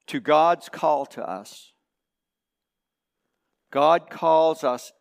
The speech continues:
calls imperfect people all the time to do his work. People who are aware of their unworthiness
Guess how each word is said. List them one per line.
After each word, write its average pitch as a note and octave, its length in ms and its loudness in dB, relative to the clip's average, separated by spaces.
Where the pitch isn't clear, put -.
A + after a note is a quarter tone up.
calls D#3+ 460 0
imperfect G3 640 -8
people B2 400 -10
all E3+ 300 4
the G#3 120 -6
time A2 540 -12
to C3+ 100 -18
do C3 320 -6
his C3 260 -6
work. G#2+ 400 -16
People G3+ 420 0
who F3 200 -2
are E3 240 4
aware D#3 760 0
of C3 200 -4
their C3+ 180 -4
unworthiness F#3+ 1040 -6